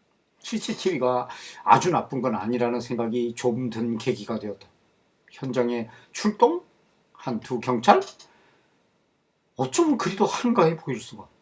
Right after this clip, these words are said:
출동에 따른 긴장은커녕 어디 놀러 나왔나,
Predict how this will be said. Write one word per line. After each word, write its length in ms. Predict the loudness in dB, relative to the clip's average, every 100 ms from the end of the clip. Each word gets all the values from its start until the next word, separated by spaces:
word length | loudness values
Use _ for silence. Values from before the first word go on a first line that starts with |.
| _ _ _ _ _ _ _ _ _ _ _
출동에 400 | -10 -4 0 0
따른 240 | 2 0 -2
긴장은커녕 720 | -4 0 0 0 -4 -8 -10 -14 _ _ _ -20 -8
어디 260 | -2 0 0
놀러 340 | 2 4 4
나왔나, 420 | 4 2 0 -2